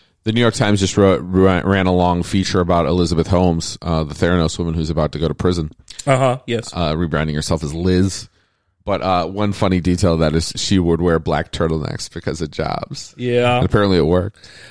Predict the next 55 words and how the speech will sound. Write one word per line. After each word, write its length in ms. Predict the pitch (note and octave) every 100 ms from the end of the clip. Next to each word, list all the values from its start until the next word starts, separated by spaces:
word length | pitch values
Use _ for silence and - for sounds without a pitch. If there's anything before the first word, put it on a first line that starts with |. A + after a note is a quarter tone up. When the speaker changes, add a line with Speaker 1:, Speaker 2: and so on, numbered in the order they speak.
| -
Speaker 2:
Apparently 360 | - C#3+ C#3 C3+
it 40 |
Speaker 1:
Or 40 | C3
Speaker 2:
worked. 140 | C3+
Speaker 1:
at 60 | A#2
least 180 | A#2+
for 100 | -
a 60 | G#2
while, 340 | G2+ A#2 A#2
people 260 | F#2+ G2+ F#2+
really 180 | F#2 F2+
believed 300 | E2 F2+ F#2
in 100 | E2
her. 240 | E2+ F2+ -
Speaker 2:
<clears throat> 40 | -
She, 280 | - -
she, 320 | - - A#3 A3
she's 300 | - A#3 -
come 200 | A#3+ G#3+
out 180 | G#3
and, 280 | F3+ D#3+ C3
'cause 180 | C3+ D3
they're, 140 | C#3+ D3
they're 200 | B2+ C4
making 280 | A#3 E3+ C3+
some 220 | - A#2
series 760 | - - C3+ C3 C3 C3 C3+ C3
and, 200 | A#2 A2
Speaker 1:
Oh 100 | G2+
yeah, 160 | D#2+
there's, 300 | E2+ F#2+ F#2+
Speaker 2:
uh, 60 | G2
Speaker 1:
I'm 80 | F2
sure 240 | - G#2
there's, 180 | F#2 F2 - -
there's 160 | F#2+ G2
something 240 | C3 B2 F2+
in 100 | D2+
development. 460 | D2 C#2+ C#2+ E2
Speaker 2:
Yeah, 140 | - G#3+
Speaker 1:
Yeah. 60 |
Speaker 2:
I 40 | G#3
think 160 | B3
Amanda 280 | A#3 G3 G3
Seyfried 400 | - E3+ - E3+
has, 140 | D3 C3
like, 200 | C#3 -
played 300 | - C#3 D3+
her 200 | D#3+ C#3+
already, 520 | C3+ B2+ C3 C#3+ C#3+
or 100 | B2
there's 240 | A#2 A#2
something 380 | - D3 C#3+ D3
coming 240 | C3+ C#3+ C#3+
out, 260 | C#3 C3+